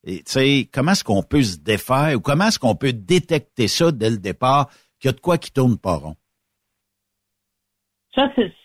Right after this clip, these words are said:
Speaker 2: c'est de la sensibilisation, sensibilisation d'un, d'un bas âge. Il faut que ça commence à l'école, il faut qu'il en parle à l'école. Puis, faut, parce que c'est pas toujours, les victimes, là, ils, ils reconnaissent pas, là,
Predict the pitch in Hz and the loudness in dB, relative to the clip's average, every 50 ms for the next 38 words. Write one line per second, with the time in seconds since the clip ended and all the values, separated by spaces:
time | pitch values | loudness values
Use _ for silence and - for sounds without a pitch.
0 | _ - - 226 208 190 208 202 202 - - 220 226 220 - 220 190 185 208 190 | _ -2 0 0 2 4 2 2 2 2 0 0 0 0 -2 -4 2 2 4 4
1 | 190 180 175 175 170 - - 190 180 175 - _ 160 - _ - 214 240 247 247 | 4 4 2 0 -4 -6 -6 -4 -4 -4 -6 _ -16 -8 _ 0 2 2 2 0
2 | 240 _ _ 226 220 196 170 175 185 196 190 185 196 190 175 156 165 185 165 156 | -2 _ _ -4 -2 -2 -4 -4 -2 -2 -2 -2 -2 -4 -2 0 0 0 2 0
3 | 147 143 - _ _ 170 165 165 160 165 170 165 _ _ _ _ _ _ _ _ | -2 -4 -8 _ _ -2 0 0 0 -2 -4 -6 _ _ _ _ _ _ _ _
4 | _ _ _ _ 156 160 156 156 151 147 123 - 170 170 160 156 151 147 160 151 | _ _ _ _ 0 2 2 2 2 0 -2 -2 2 2 2 2 2 2 2 2
5 | 156 156 151 135 131 120 101 90 87 - - - _ _ _ _ _ - _ - | 2 2 0 -2 -2 -2 -4 -8 -12 -16 -18 -18 _ _ _ _ _ -6 _ -4
6 | 175 165 - 185 170 - 180 160 160 156 160 160 - 156 147 147 139 - 156 143 | -2 0 0 0 0 2 2 2 4 2 2 2 0 2 2 0 -2 0 -2 0
7 | 139 139 131 - - 147 - - 156 151 - - 156 156 156 156 156 151 151 - | 0 -2 -2 -4 -6 -4 0 0 0 0 2 2 2 4 4 2 2 2 -2 -2
8 | - - - 143 151 156 - - - - _ _ _ _ _ _ - 196 185 190 | -4 -6 -4 -4 -4 -4 -6 -12 -20 -20 _ _ _ _ _ _ 2 4 4 4
9 | 190 185 175 165 170 _ _ _ - _ _ _ _ _ _ - 220 214 214 214 | 4 2 0 -2 -6 _ _ _ -20 _ _ _ _ _ _ 4 4 6 6 4
10 | 214 214 214 208 - _ _ _ _ - 196 175 - - 208 208 - 220 208 208 | 2 -2 -2 -4 -8 _ _ _ _ -4 -4 -2 0 0 0 2 2 0 0 2
11 | - 269 254 - 240 214 202 247 262 269 269 269 247 - _ _ _ _ _ _ | 0 0 2 2 2 2 4 4 2 4 2 0 0 -4 _ _ _ _ _ _
12 | _ _ - 196 214 185 220 214 - - - 320 311 285 262 247 240 240 233 226 | _ _ 0 2 2 2 2 -2 -4 0 2 2 2 4 2 2 2 2 0 -2
13 | 185 - _ _ - - - _ _ _ _ _ _ _ _ _ _ _ - 180 | -6 -8 _ _ -20 -20 -20 _ _ _ _ _ _ _ _ _ _ _ 0 2
14 | 180 175 226 254 247 277 262 240 214 196 190 - _ - 220 202 175 - | 2 2 2 2 2 2 2 2 0 -2 -4 -4 _ 2 2 2 2 -2